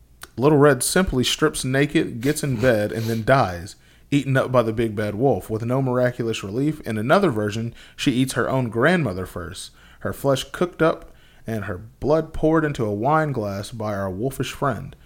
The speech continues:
Instead, Perrault gives us a little rhyming verse reminding us that not all wolves are wild beasts. Some seduce gentleness, sneak into our beds,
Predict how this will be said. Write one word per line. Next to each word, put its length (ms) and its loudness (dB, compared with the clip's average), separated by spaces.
Instead, 680 4
Perrault 420 2
gives 260 -2
us 140 -4
a 100 -8
little 320 2
rhyming 500 2
verse 320 -4
reminding 400 -2
us 120 -8
that 240 -12
not 320 0
all 240 8
wolves 460 2
are 80 -2
wild 360 -2
beasts. 400 -4
Some 300 2
seduce 480 0
gentleness, 880 -6
sneak 320 -6
into 180 -2
our 120 2
beds, 380 -8